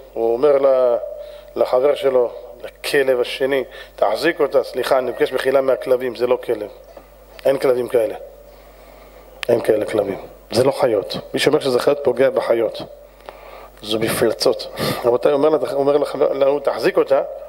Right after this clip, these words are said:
תיזהרי לעשות בעיות." הוא אמר, "איך שאת רצה, אני יורה בך." ההוא הלך, תקשיבו טוב, רבותיי, יכול להיות דבר כזה? אין להם לב בכלל. מה אומר לה ההוא?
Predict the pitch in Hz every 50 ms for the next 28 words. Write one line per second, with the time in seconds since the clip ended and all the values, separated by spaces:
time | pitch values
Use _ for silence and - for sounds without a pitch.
0 | - - - - - - - - - - - - - - - - - 131 113 135
1 | 147 160 - - 139 - 165 143 123 139 127 123 131 143 160 165 - - - 120
2 | 123 151 160 160 165 - - 156 - - 180 180 175 - 160 147 143 - 143 156
3 | - - - - - - - - - _ _ _ _ - - - - - - -
4 | - - 117 139 165 175 156 143 143 156 180 - - - - - - - - -
5 | - - - - - 117 - - 185 196 208 196 185 196 208 196 190 175 165 160
6 | 160 - 180 180 165 135 113 - - - - - - - - - - - - 170
7 | 185 - 226 240 233 262 233 247 240 214 190 214 202 190 180 - - - - -
8 | - - - - - - _ _ _ - - - - - - - - - 220 320
9 | 339 339 320 254 247 233 - - - 110 - - - - - - - - - -
10 | - - - - - - - - - - - - - - - - - - - -
11 | - - - 156 170 165 156 139 143 135 131 127 131 135